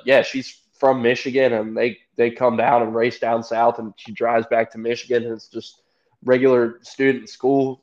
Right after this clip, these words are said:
Uh, and then in the meantime, goes racing down here. Like I said, got a big win at Hickory last weekend, but she's, uh, she's super talented,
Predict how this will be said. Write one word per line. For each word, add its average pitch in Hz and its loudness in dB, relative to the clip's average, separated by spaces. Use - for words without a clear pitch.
Uh, 110 -2
and 117 -8
then 117 -2
in 117 -2
the 113 -4
meantime, 120 0
goes 117 2
racing 117 -2
down 113 -2
here. 117 -4
Like 123 -2
I - -14
said, 120 0
got 120 4
a 113 -4
big 117 -2
win 120 0
at 107 -4
Hickory 117 -2
last 117 -2
weekend, 120 -6
but 107 -8
she's, 156 2
uh, 107 2
she's - -6
super 123 0
talented, 110 -4